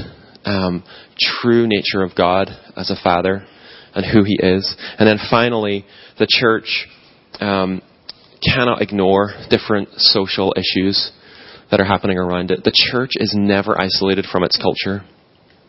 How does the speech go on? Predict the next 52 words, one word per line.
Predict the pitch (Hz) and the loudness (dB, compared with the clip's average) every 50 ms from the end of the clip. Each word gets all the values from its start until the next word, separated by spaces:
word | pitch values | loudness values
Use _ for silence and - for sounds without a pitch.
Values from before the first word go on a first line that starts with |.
| _ - - - | _ -20 -10 -6
You | 117 127 | -2 2
can | 123 - | 2 2
go | - | 2
anywhere | 117 127 127 127 120 | 2 2 2 2 2
in | 110 | 2
the | 104 | 2
world, | 101 101 95 95 92 | 2 2 2 0 -2
the | 104 | -4
church | - - 120 - | -6 -6 -6 -6
is | - 101 - | -6 -6 -4
never | 110 110 110 107 101 113 - | 0 2 2 2 2 2 2
isolated | 82 104 104 - 104 98 95 98 - | 2 0 0 0 0 2 2 0 -2
from | - 98 | -2 -2
its | 92 - - | -4 -4 -2
culture. | - 101 92 - - 110 104 104 - - - - - - - - - - | -2 -2 0 2 2 2 2 2 -2 -10 -16 -16 -14 -14 -14 -16 -6 -4
And | 113 104 | 0 2
so | - - - - 127 127 | 2 2 2 0 0 0
many | 131 123 123 117 | 0 0 0 0
of | 110 - | -2 -2
the | 101 - | -4 -2
cultures | - 104 98 - - 110 104 104 - 104 | 0 -2 -2 0 0 0 0 0 0 -2
where | 101 | -2
the | 92 98 | -2 -2
church | - - 104 - - | 0 -2 -2 -2 -2
is | 101 - - | -4 -2 2
growing | 92 92 92 98 98 | 4 4 4 4 4
around | 98 101 101 107 | 2 2 2 0
the | 104 104 | 0 2
world, | 104 107 107 113 123 - - - - - - - | 2 2 2 0 -2 -4 -10 -16 -20 -20 -16 -2
you | - 107 110 107 | 0 0 2 2
have | 113 117 107 117 117 - | 2 0 0 0 -2 -2
to | - 110 | -4 -2
think | - - 101 98 - | 0 0 0 0 0
about | 98 98 95 87 - | 0 2 2 2 2
how | - 117 110 | 0 -2 -2
do | 110 | 0
you | 110 110 | -2 0
deal | - 110 110 104 | 2 2 4 4
with | 98 92 - | 4 2 2
poverty | - - 98 92 87 95 92 92 90 | 0 0 0 0 2 0 0 0 0
and | 87 92 | 0 0
disease | 92 95 90 - 95 95 95 92 92 90 87 - - - - - - - - - - - | -2 -2 -2 -2 -2 0 0 0 0 -2 -2 -4 -8 -8 -10 -12 -12 -12 -14 -16 -8 -2
and | - 98 92 92 90 92 - - | 0 2 2 2 2 0 0 0
injustice | 101 101 101 90 98 95 95 - - 95 87 87 - - | 2 2 4 4 2 2 2 -2 -4 -4 -4 -4 -4 -4
and | 90 85 | -4 -4
corruption | - - 101 98 95 - - - - 101 92 90 90 | -4 -2 2 2 2 2 0 -2 -2 -2 0 0 0
and | - - | -2 0
all | - - 107 107 107 107 | 2 4 4 4 4 2
of | 104 - | 0 -4
these | 104 92 - | -8 -6 -6
different | 101 95 - 98 - - | -8 -8 -6 -6 -6 -4
issues. | 90 - - 92 92 92 - - - | -4 -2 -2 -2 -2 -2 -4 -8 -10